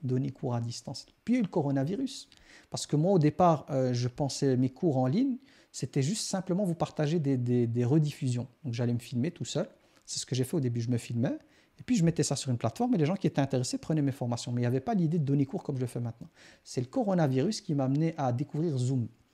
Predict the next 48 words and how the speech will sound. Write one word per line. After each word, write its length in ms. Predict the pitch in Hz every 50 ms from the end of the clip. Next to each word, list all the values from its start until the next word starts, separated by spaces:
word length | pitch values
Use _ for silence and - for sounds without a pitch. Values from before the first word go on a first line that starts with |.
| _ _ - - _ _ _ _ _
C'est 160 | - - 120
via 200 | 117 135 170 180
le 60 | 165
coronavirus 600 | - - 147 135 135 131 127 120 135 196 233 -
que 100 | - 139
j'ai 120 | 127 131 123
découvert 400 | 123 120 - - 123 127 117 113
Zoom, 240 | 113 135 202 311 311 - _ _ - - - - _ _
parce 160 | - 127 - -
qu'on 140 | - 131
était 160 | 135 127 - 127
tous 200 | - - - -
confinés 600 | - 143 131 - - 135 127 165 214 214 - 143
et 60 | 127
que 200 | - - 135 131
dans 220 | 131 127 139 143
les 240 | 143 143 139 135 151
écoles 260 | 139 - 170 196 220 233
où 60 | 139
je 80 | 127
donnais 220 | 131 127 120 120 117
cours, 260 | - - 202 180 143
donc 220 | 131 123 120 -
lycée 300 | 135 127 127 - - 131
et 20 | 120
collège, 440 | - - 123 139 196 269 254 180 -
ils 160 | 160 143 127 143
utilisaient 340 | 151 - 156 143 147 180
en 80 | 202 175
fait 320 | - - 127 - - - _ _ - - - _ _ _
Internet 500 | - 143 139 - - 139 139 139 131 -
et 40 | 131
tout 100 | - 220
pour 160 | 214 - -
donner 180 | 127 143 147 143
cours 220 | - - 190 147
à 60 | 139 131
distance. 460 | 127 123 - - - - - - - _ -
Et 60 | 117
là, 100 | 131 165
je 80 | 160 156
découvre 360 | 147 - - 143 127 117 117
Zoom 200 | 117 127 120 113 - _
pour 120 | - 117
la 60 | 110
première 220 | - - 127 113 113
fois. 140 | - - -
Ah, 240 | 151 151 131 -